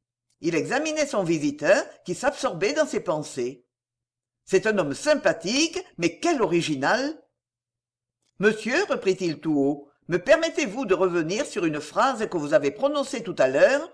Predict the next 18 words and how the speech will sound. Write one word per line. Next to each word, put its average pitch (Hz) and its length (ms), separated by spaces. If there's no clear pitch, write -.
et 226 80
de 214 100
vous 170 140
demander 226 420
pourquoi 233 800
on 196 120
vous 185 200
appelle 240 580
habitant 220 460
de 160 100
la 135 140
Lune ? » « 226 420
Pourquoi ? 220 800
Je - 140
n'en 202 180
sais 190 140
rien 170 260
moi-même. 170 600